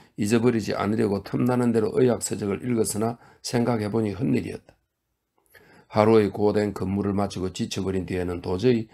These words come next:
집중할 수가 없었다. 더욱이 언제 병원으로 돌아가겠는가 생각하면 공부를 계속할 희망이 사라졌다. 잠결에도 아직껏 병원에 근무하는 꿈을 자주 꾸었다.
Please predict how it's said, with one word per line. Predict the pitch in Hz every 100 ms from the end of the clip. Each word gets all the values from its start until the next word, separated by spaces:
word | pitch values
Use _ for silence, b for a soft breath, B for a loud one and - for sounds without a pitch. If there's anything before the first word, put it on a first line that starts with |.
| b
집중할 | b 131 - 131 117 117
수가 | - 110
없었다. | 90 95 110 - 98 _ _ _ _ b b b b
더욱이 | 139 131 117 113
언제 | 98 107 107 135
병원으로 | 139 123 120 123 113
돌아가겠는가 | 123 117 104 98 104 104 101 95
생각하면 | 90 107 107 107 110 117 - b b
공부를 | 95 98 123 98
계속할 | 101 95 113 107
희망이 | 101 131 113 104
사라졌다. | - 131 - 87 - - _ _ _ b b b b
잠결에도 | - 110 101 104 98 -
아직껏 | 107 98 95 90 -
병원에 | 92 101 120 127
근무하는 | 107 104 104 101 98
꿈을 | 117 110
자주 | 107 101 98
꾸었다. | - 147 - -